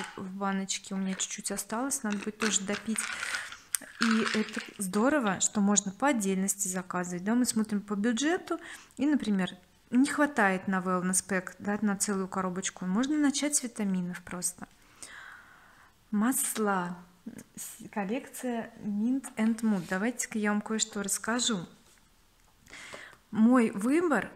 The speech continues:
это роликовые, уже готовые, которые можно использовать масла. Вот эти классная коробка, всё так вот упаковано хорошо. Моё любимое масло — это Relax. Без него я просто жить не могу и не хочу, потому что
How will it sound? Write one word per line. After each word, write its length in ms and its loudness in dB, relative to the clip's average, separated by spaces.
это 680 0
роликовые, 840 0
уже 280 0
готовые, 640 2
которые 420 0
можно 280 4
использовать 760 -2
масла. 680 0
Вот 120 -4
эти 180 -6
классная 480 0
коробка, 560 -2
всё 160 -2
так 220 -8
вот 140 -14
упаковано 680 -2
хорошо. 460 -4
Моё 340 4
любимое 600 4
масло — 760 2
это 300 -2
Relax. 580 0
Без 180 -4
него 240 0
я 120 0
просто 380 -4
жить 320 -2
не 100 0
могу 420 -2
и 100 0
не 140 4
хочу, 440 -2
потому 340 -2
что 200 0